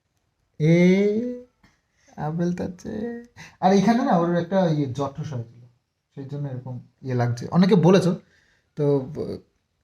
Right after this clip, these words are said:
উম, ভালো বোঝা যাচ্ছে না, তো আস্তে আস্তে শুকোচ্ছে, তো একটু কালো কালো লাগছে, সেই জন্য ডাক্তার দেখানো হয়েছে,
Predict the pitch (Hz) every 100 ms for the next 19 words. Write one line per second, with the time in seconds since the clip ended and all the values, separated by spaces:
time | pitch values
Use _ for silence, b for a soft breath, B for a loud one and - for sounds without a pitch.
0 | _ _ _ _ _ 165 160 151 147 -
1 | 170 202 170 135 127 160 175 - - 180
2 | 170 160 151 147 - 170 170 170 151 180
3 | 254 269 156 147 165 165 156 156 151 127
4 | 123 139 180 _ - 127 117 113 113 117
5 | - - 139 135 143 151 156 202